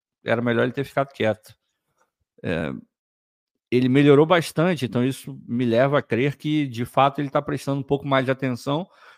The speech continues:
mas ainda comete ali um deslize, vai. É, não é mais aquele, antes não era um deslize, antes era a maneira como ele se dirigia ao torcedor do Botafogo. E lembrando uma coisa,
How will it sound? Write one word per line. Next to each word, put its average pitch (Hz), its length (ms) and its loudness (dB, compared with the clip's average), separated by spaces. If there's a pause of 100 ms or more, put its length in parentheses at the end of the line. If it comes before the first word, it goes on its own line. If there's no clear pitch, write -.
mas 135 260 0
ainda 143 260 0
comete 143 540 -2
ali 131 100 -4
um 147 120 -4
deslize, 120 760 -6
vai. 104 320 -2 (720)
É, 101 560 -2
não 117 160 -2
é 135 80 4
mais 123 360 0
aquele, 120 400 -2
antes 147 360 -4
não 151 120 0
era 160 120 4
um 180 80 -2
deslize, 113 600 -4
antes 120 240 -4
era 131 140 2
a - 20 0
maneira 143 360 0
como 151 200 -4
ele 151 100 -4
se 151 140 -10
dirigia 127 680 -4 (500)
ao 113 140 0
torcedor 113 380 0
do 120 60 -2
Botafogo. 117 460 0
E 113 40 0
lembrando 139 440 0
uma 170 200 -2
coisa, 98 440 -4